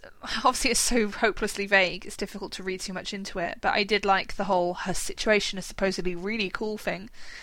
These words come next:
'cause that does suggest that she has an interesting background or comes from an interesting place herself. So it's not like she's just a regular Joe on the street who gets swept up into it.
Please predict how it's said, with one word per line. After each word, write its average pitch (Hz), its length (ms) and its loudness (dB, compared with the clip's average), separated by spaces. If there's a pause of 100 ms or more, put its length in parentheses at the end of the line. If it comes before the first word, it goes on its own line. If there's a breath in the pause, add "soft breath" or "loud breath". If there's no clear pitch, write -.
(180 loud breath)
'cause 247 140 2
that 254 180 10
does 254 140 6
suggest - 340 4
that 208 100 -6
she 202 220 2
has 185 220 0
an 202 80 0
interesting 196 680 0 (540 soft breath)
background 208 500 8
or 214 80 -2
comes 190 260 -4
from 196 140 -4
an 196 100 -4
interesting 196 420 -4
place 196 240 -2
herself. 208 640 0 (360 soft breath)
So - 140 2
it's 214 160 6
not 202 180 6
like - 160 0
she's - 220 -4
just - 400 -2 (340)
a 202 60 4
regular 190 380 6
Joe 190 260 6
on 180 80 -2
the 180 60 -6
street 190 400 -4
who 180 80 -8
gets - 200 -4
swept - 340 -4
up - 160 -6
into 180 240 -4
it. 165 260 -2